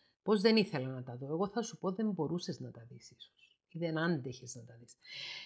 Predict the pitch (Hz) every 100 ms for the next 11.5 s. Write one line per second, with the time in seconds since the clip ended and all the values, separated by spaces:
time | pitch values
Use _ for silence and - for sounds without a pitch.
0 | - - _ _ _ _ - 220 233 226
1 | 160 151 208 262 202 156 139 147 147 135
2 | 135 127 131 131 131 127 - - 294 311
3 | - _ - 247 208 139 147 170 190 -
4 | 185 - - 160 - - 143 123 113 -
5 | - _ _ _ _ _ _ _ - _
6 | _ - 151 151 214 277 - _ - 165
7 | 180 170 170 - 190 190 147 120 139 165
8 | 233 - _ _ _ _ _ - 160 131
9 | 196 202 185 175 - 143 131 127 175 -
10 | - 135 - - 240 - - 139 127 131
11 | 131 175 269 -